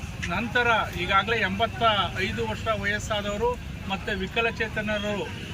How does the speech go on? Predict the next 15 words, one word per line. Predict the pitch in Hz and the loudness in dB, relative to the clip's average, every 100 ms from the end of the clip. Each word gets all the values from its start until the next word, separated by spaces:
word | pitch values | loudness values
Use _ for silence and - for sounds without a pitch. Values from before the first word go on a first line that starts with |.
| 170 | 2
ಯಾರಿದ್ದಾರೆ, | 175 202 214 202 208 220 214 180 | 4 4 4 2 2 2 0 -2
ಅವರಿಗೆ | 185 202 202 | -2 -2 0
ಈಗ | 196 190 | 0 0
already | 190 214 202 185 | 0 -2 -2 -2
ಪಿ | 208 214 | -2 -4
ಡಬ್ಲ್ಯೂ | 214 214 208 | -4 -4 -4
ಡಿ | 196 | -4
ವೋಟರ್ಸು | 196 196 - 262 254 - - - - | -4 -4 -2 -4 -4 -6 -8 -8 -4
ಸಂಬಂಧಪಟ್ಟಂಥ | 196 214 226 226 226 220 202 | -2 0 0 0 0 0 -2
ಮನೆ | 208 190 208 | 0 0 0
ಮನೆಯಲ್ಲಿ | 220 214 208 208 | 0 2 2 0
ಈ | 208 202 208 196 | -2 -2 -2 -2
ದಿನದಿಂದ | 214 208 214 208 | -4 -4 -4 0
ಪ್ರಾರಂಭ | 208 - 175 196 208 | 0 2 0 2 2
ಆಗಿದೆ | 208 196 196 208 | 0 0 0 -2